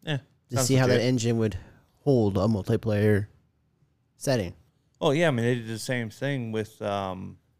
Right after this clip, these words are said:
Speaker 1: well, Fallout four, it was originally gonna run on the same engine as Fallout three in New Vegas. But what they wanted to incorporate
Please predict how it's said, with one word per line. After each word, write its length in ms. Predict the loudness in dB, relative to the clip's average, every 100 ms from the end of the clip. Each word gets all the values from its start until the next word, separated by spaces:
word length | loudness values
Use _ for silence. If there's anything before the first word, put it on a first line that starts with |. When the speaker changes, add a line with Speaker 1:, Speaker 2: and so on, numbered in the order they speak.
| _ _ _ _ _ _
Speaker 1:
well, 120 | -2
Fallout 400 | 4 6 6 4
four, 460 | 0 0 2 2 0
it 100 | -2
was 140 | -2
originally 300 | -2 -4 -2
gonna 160 | -2 0
run 140 | -2
on 80 | -4
the 60 | -4
same 260 | -6 -6
engine 260 | -6 -4 -6
as 120 | -8
Fallout 500 | -6 -6 -4 -6 -8 -16 _
three 260 | -10 -6 -4
in 80 | -6
New 120 | -4
Vegas. 540 | -2 -2 -6 -16 -18 _ _ _ _ _ _
But 180 | 2 4
what 160 | 4
they 100 | 4
wanted 240 | 2 0 -2
to 60 |
incorporate 640 | -4 2 0 2 0 0